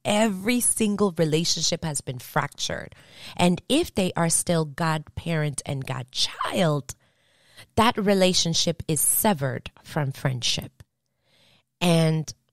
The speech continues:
I think that that also played a tone in your relationship with him, I remember.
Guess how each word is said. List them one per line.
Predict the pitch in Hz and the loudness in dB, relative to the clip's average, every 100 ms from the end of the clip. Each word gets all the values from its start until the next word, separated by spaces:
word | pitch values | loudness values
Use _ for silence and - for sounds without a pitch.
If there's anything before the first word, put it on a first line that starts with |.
| _ _ _ _ _ _ _ _ _ _ | _ _ _ _ _ _ _ _ _ _
I | 170 170 | 0 0
think | - - 208 214 - 160 | 0 2 4 2 -4 -6
that | 147 165 160 143 131 | 0 0 -2 -6 2
that | 208 165 - - | 4 4 -2 0
also | 170 165 - 160 | 2 2 2 0
played | - - 175 160 156 156 139 - _ _ _ _ _ _ _ _ _ _ _ - | -2 -4 0 2 2 0 -4 -10 _ _ _ _ _ _ _ _ _ _ _ -8
a | 151 | -6
tone | - - 208 175 139 117 - _ _ _ _ _ _ _ _ _ _ _ _ _ _ _ | -4 0 2 2 0 -6 -12 _ _ _ _ _ _ _ _ _ _ _ _ _ _ _
in | 185 175 | 0 4
your | 180 | 4
relationship | 170 160 143 - 135 - | 4 2 0 -2 -2 -6
with | - | -10
him, | - - - - | -12 -14 -14 -8
I | |
remember. | 139 85 - - - | -6 -6 -8 -10 -14